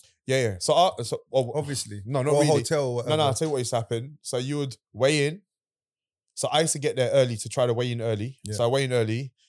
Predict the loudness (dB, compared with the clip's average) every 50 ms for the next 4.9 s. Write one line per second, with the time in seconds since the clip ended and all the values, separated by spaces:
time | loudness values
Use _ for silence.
0 | _ _ _ -10 -6 -4 -4 -4 -4 -4 -4 -2 -2 -2 -2 -2 -2 -2 -2 -2
1 | -2 -4 -4 -6 -6 -8 -8 -8 -6 -6 -6 -6 -6 -8 -8 -10 -12 -12 -10 -8
2 | -4 0 0 0 0 0 0 0 0 0 -2 -4 -6 -6 -6 -8 -10 -8 -4 -2
3 | 0 0 0 -2 -6 _ _ _ _ _ _ _ _ _ _ _ _ _ -2 -2
4 | 0 0 0 0 0 0 0 0 0 0 0 0 -2 -4 -4 -6 -8 -10